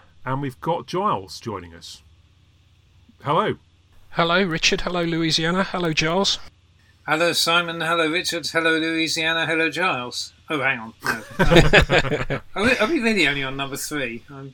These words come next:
Speaker 3: I'm losing track.
Speaker 1: Well, we, we, we did, um, how we had episode two and a half a couple of weeks ago, um, essentially because all you lot were either on holiday or indisposed, and,
Speaker 3: Hmm.
Speaker 1: uh, so I got a bit fed up, and, and so I invited,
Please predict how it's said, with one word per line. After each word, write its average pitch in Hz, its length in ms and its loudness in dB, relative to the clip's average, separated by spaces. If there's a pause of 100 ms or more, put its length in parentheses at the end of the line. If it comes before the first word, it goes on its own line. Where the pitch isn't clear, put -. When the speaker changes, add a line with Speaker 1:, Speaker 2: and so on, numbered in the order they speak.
Speaker 3:
I'm 147 160 -10
losing 147 280 -6
track. 131 380 -8 (800)
Speaker 1:
Well, 151 460 0
we, 156 160 -4
we, 160 180 -8
we 156 140 -2
did, 214 360 -6
um, 151 240 -2
how 143 140 -6
we 143 100 -2
had 175 160 -2
episode 165 440 -6
two 165 220 -6
and 139 100 -4
a 123 60 -2
half 127 580 -4
a 107 120 -8
couple 120 260 -8
of 107 60 -6
weeks 123 220 -10
ago, 95 340 -12 (600)
um, 110 180 -8
essentially 151 440 -4
because 110 340 -8
all 117 140 -4
you 113 180 -6
lot 107 180 -6
were 104 140 -6
either 104 240 -6
on 101 120 -6
holiday 104 400 -8
or 95 140 -6
indisposed, 92 880 -12 (120)
and, 127 480 -6
Speaker 3:
Hmm. 120 180 -8
Speaker 1:
uh, 107 500 -10 (180)
so 120 200 -6
I 110 60 -6
got 127 220 -8
a 104 40 -10
bit - 240 -10
fed 107 240 -6
up, 107 180 -8
and, 110 140 -8
and 104 220 -14
so 113 100 -8
I 110 60 -4
invited, 110 540 -8